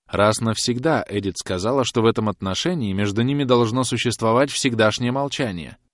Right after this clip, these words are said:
подобное могиле. Флоренция чувствовала, что Эдит была права. Таково было положение дел, когда мистер Домби,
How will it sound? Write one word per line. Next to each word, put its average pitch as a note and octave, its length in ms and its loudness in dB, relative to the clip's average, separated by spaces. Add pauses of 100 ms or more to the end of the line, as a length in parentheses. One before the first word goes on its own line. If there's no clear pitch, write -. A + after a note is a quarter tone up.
(100)
подобное F2 480 -6
могиле. F2+ 560 -8 (1120)
Флоренция E2+ 640 -8
чувствовала, C3 680 -4 (520)
что - 340 -6
Эдит F#2 460 -8
была F#2 300 -4
права. E2+ 380 -6 (1800)
Таково F3 380 4
было C3+ 220 6
положение A#2 640 4
дел, D#3+ 240 2
когда A#2+ 320 2
мистер A#2+ 400 0
Домби, D3 440 -2